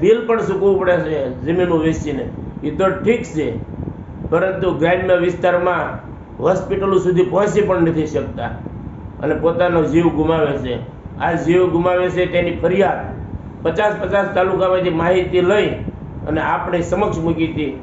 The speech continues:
ગુજરાત સરકાર સમક્ષ મૂકી હતી, રાજ્યપાલ સમક્ષ મૂકી હતી. અરે, એ તો ક્યાં હોસ્પિટલનું સ્ટિંગ કરીને પણ રાજ્યપાલને બતાવેલું છે, છતાં પણ કોઈએ કાંઈ આ પગલાં નથી લીધા. ત્યારે આજ મને તમે બોલ્યા છો એટલે મને આજ તમને કહેવાનું મન થાય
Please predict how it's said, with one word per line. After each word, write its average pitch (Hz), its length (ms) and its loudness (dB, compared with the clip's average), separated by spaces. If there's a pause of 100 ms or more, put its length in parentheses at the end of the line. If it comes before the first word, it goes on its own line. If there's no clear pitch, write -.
(140)
ગુજરાત 170 400 0
સરકાર 190 340 0
સમક્ષ 185 320 -2
મૂકી 165 280 -2
હતી, 147 180 0
રાજ્યપાલ 180 540 2
સમક્ષ 165 340 -4
મૂકી 143 340 -8
હતી. 127 200 -8 (1120)
અરે, 170 180 2
એ 175 220 2
તો 190 60 0 (140)
ક્યાં 190 640 0
હોસ્પિટલનું 180 580 0
સ્ટિંગ 196 400 -2
કરીને 202 280 2
પણ 190 140 0
રાજ્યપાલને 180 580 2
બતાવેલું 151 580 2
છે, 143 180 -4
છતાં 196 340 0
પણ 202 200 0
કોઈએ 185 220 2
કાંઈ 165 200 0
આ 156 120 0 (280)
પગલાં 160 280 0
નથી 147 240 -2
લીધા. 127 340 -4 (300)
ત્યારે 156 180 0
આજ 165 260 0
મને 170 220 2
તમે 165 220 2
બોલ્યા 175 380 2
છો 180 100 6
એટલે 165 260 0
મને 156 220 0
આજ 151 220 2
તમને 147 200 -4
કહેવાનું 147 500 0
મન 131 280 0
થાય 110 200 -10